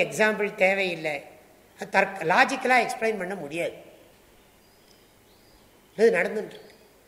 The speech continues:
எதுக்கு இதை சொன்னேன்? தேவதை. ஆ, எனக்கு அதுல நம்பிக்கை இருக்கு, எனக்கு அதுல நம்பிக்கை இருக்குங்கிறதுக்காக சொன்னேன். ஆனா இது தொடர்ந்து அப்படியே இருக்குமாங்கிறது எனக்கு தெரியாது. இது வரைக்கும் இருந்துட்டு இருக்கு,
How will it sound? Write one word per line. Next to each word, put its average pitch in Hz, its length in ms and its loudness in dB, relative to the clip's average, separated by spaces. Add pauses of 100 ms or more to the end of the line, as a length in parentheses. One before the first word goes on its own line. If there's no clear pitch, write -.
(2250)
எதுக்கு 185 240 -2
இதை 170 80 -4
சொன்னேன்? 175 360 0 (2250)
தேவதை. 233 400 4 (580)
ஆ, 139 160 0 (160)
எனக்கு 220 260 2
அதுல 240 140 6
நம்பிக்கை 254 380 2
இருக்கு, - 240 0 (680)
எனக்கு 196 300 -6
அதுல 202 160 2
நம்பிக்கை 196 400 -4
இருக்குங்கிறதுக்காக 180 560 -6
சொன்னேன். - 240 -18 (1800)
ஆனா 247 180 8
இது 269 200 4
தொடர்ந்து 269 380 6
அப்படியே 277 240 6
இருக்குமாங்கிறது 269 600 4
எனக்கு 254 180 4
தெரியாது. 269 300 6
இது 180 140 -2
வரைக்கும் 285 300 8
இருந்துட்டு 277 300 0
இருக்கு, 254 200 -4